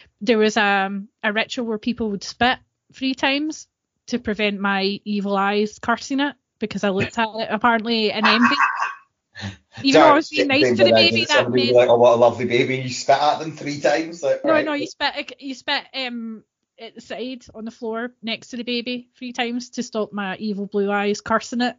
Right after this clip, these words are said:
Speaker 1: Even though I'm saying, "Oh, what a lovely baby," they'll think that there's vapours coming out from my eyes,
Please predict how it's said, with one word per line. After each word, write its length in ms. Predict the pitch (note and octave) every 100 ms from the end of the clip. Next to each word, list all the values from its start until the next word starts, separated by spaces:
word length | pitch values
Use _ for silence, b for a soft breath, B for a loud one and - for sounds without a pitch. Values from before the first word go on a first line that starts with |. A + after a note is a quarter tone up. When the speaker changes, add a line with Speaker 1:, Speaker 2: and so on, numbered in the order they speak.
| -
Speaker 1:
Even 260 | A3+ G3+
though 120 | A3 G3+
I'm 120 | G#3
saying, 240 | G#3 G3
"Oh, 120 | G3
what 160 | G3 E3+
a 20 |
lovely 300 | F#3+ G3+ G#3
baby," 420 | G#3 G#3+ G#3+ G#3 B B B -
they'll 200 | A#3 G#3+
think 340 | G#3+ F3+ - - _
that 280 | F#3+ G#3 F3 -
there's 260 | G3+ F#3+
vapours 440 | - G#3 G#3 A3+ -
coming 280 | G#3+ G3
out 160 | F#3 F3
from 140 | - G3
my 220 | G3 G#3
eyes, 260 | G#3+ G3+